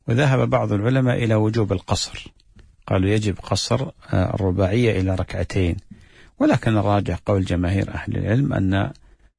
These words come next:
أن القصر في السفر رخصة وهو سنة وليس بفريضة.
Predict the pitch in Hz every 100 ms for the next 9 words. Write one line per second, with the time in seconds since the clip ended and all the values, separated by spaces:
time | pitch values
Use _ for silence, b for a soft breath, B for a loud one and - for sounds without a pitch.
0 | _ 98 98 98 127 - 98 95 - 135
1 | 120 113 110 - - - - _ _ _
2 | _ _ _ _ 101 98 95 - 110 95
3 | 85 104 107 104 95 90 - 90 85